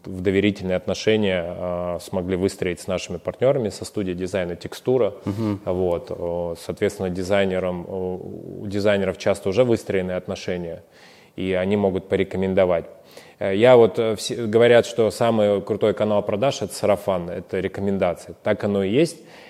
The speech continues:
Speaker 1: Я его еще подразделяю на два вида. Сарафан может быть пассивный, а может быть активный.
Speaker 2: Мгм.
Speaker 1: Вот. Чтобы получить пассивный сарафан, нужно лет пять пахать.
Speaker 2: Мгм.
Speaker 1: Особенно в нашей нише, где цикл сделки есть, потом еще ремонт два года. Э, вот.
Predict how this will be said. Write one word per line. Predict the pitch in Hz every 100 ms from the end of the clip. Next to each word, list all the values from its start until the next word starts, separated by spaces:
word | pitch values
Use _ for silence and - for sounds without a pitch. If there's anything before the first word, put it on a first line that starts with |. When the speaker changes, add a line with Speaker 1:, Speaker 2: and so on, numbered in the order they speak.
| - 110
Speaker 1:
Я | 104 127
его | 151 117
еще | 123
подразделяю | 110 104 101 101 107 110
на | 101
два | 95 104
вида. | 98 95 85 82 - -
Сарафан | - 107 107 127 113
может | 110 101
быть | 101 95
пассивный, | 107 - 151 117
а |
может | 95 107 92
быть | 95
активный. | 95 - 98 85 82 -
Speaker 2:
Мгм. | 117 110 117 107 101
Speaker 1:
Вот. | 101 98 87
Чтобы | 120 117
получить | 120 123 131 110
пассивный | 120 - 190 151
сарафан, | - 113 - 107 95
нужно | 127 113 107
лет | 110 -
пять | 98 87 -
пахать. | 95 92 90 - - -
Speaker 2:
Мгм. | 123 123 127
Speaker 1:
Особенно | 120 135 127
в | 123
нашей | 131 123 117
нише, | 151 131
где | 104
цикл | 101 117 107
сделки | 98 107 156 151 131
есть, | 110 104
потом | 98 95 95
еще | -
ремонт | 101 110 147 123
два | 110
года. | 101 101 98 90 - - - _ _ _ _ _ -
Э, | 90 90 87
вот. | 90 90 82